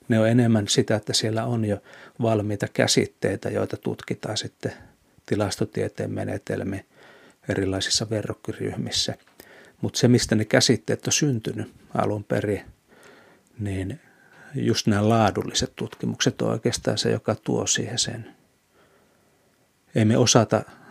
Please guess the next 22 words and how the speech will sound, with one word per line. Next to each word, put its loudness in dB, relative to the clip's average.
ää, -8
ei 0
me 6
voida 6
tutkia 4
esimerkiksi -4
semmosia 0
asioita -2
kuin -8
vaikkapa, -8
ää, -12
persoonallisuuden -2
piirteet, -4
jos -4
meillä -2
ei -2
ole -6
semmoista 0
laadullista 2
perinnettä, -2
joka -4
on -6